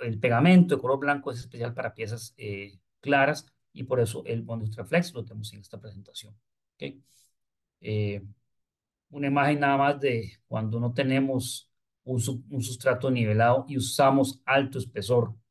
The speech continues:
como ustedes ven aquí, para generar el, el, el, el, la nivelación. Esto no es lo correcto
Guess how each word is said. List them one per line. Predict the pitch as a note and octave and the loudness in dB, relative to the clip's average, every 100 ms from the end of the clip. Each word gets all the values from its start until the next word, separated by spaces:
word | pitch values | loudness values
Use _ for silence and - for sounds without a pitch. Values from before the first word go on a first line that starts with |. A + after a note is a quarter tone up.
| _ _ _ _ | _ _ _ _
como | - G#2 | -10 -10
ustedes | G2+ - A2 | -8 -6 -4
ven | A2+ | -4
aquí, | G#2+ A#2 | -4 -8
para | A#2 A2 G#2+ | -2 0 0
generar | G#2+ G#2 G2+ G#2+ - | -2 -2 0 0 0
el, | A#2 G#2 G#2 - | -4 -4 -4 -8
el, | A2 A2 A2+ | -4 -4 -2
el, | A#2 - - | -4 -4 -2
el, | B2 A#2 A#2+ | 2 2 2
la | C3 | 2
nivelación. | B2 B2 A#2 G#2+ G#2+ A2+ A2+ | 4 4 4 2 4 2 2
Esto | - - | -6 -4
no | A#2+ A#2 | 0 0
es | A#2 | 0
lo | A#2 | 0
correcto | A#2 D3+ E3+ - | 2 4 4 2